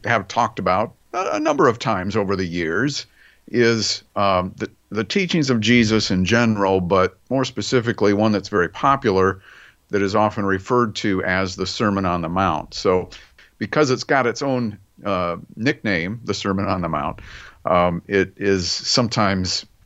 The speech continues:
considered by much of the church world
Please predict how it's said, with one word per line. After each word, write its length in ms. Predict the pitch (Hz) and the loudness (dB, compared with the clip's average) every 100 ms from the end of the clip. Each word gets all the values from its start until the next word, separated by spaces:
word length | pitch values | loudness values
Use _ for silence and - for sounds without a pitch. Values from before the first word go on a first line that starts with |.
| - - _ _ - | -20 -20 _ _ -4
considered 680 | 110 - 151 110 107 104 | -4 2 2 4 0 -2
by 280 | - 107 107 | -2 0 0
much 340 | 98 120 131 135 | -2 -4 -4 -4
of 40 | |
the 80 | 117 | -6
church 380 | - 95 82 - | -2 -2 -2 -4
world 340 | 73 90 127 | -4 -4 -6